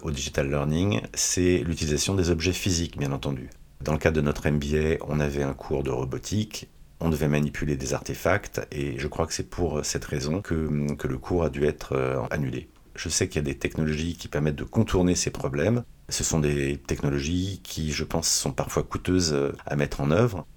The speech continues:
comme par exemple la réalité virtuelle ou éventuellement la, la réalité augmentée. La deuxième limite que je vois au digital learning, c'est celle de la capacité, en fait, des formateurs à capter l'attention.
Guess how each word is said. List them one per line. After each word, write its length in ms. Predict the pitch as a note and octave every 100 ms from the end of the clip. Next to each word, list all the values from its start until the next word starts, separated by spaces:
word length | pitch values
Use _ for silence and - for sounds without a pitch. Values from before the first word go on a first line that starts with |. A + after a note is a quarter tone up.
| - -
comme 200 | C#2 C2+
par 140 | B1
exemple 640 | B1 C#2+ D2 - - B1+
la 100 | B1+
réalité 320 | C2 C#2 B1+ B1+
virtuelle 560 | - - - D#2 F2
ou 220 | C#2 B1+ C#2
éventuellement 500 | C#2 - C#2 D#2+ E2
la, 300 | C2+ B1+ B1+
la 120 | C2+
réalité 320 | C#2 C#2 D#2+
augmentée. 420 | D2 C#2+ - - - - -
La 100 | F#2
deuxième 360 | F#2+ B2 C3 A#2+
limite 400 | A#2 A#2+ A#2 -
que 120 | - D2+
je 140 | D2
vois 140 | E2
au 80 | F2
digital 340 | D2 D2 D2 C#2
learning, 540 | C2+ D#2 G#2+ B2+ E2+
c'est 140 | - D#2
celle 200 | - -
de 60 |
la 120 | C#2 C2+
capacité, 480 | G#2+ G2+ - -
en 40 | F2+
fait, 180 | - D#2+
des 100 | D#2
formateurs 520 | - F2+ E2 G2 -
à 60 |
capter 320 | C#2+ A2 - F#2+
l'attention. 500 | F2+ E2 - -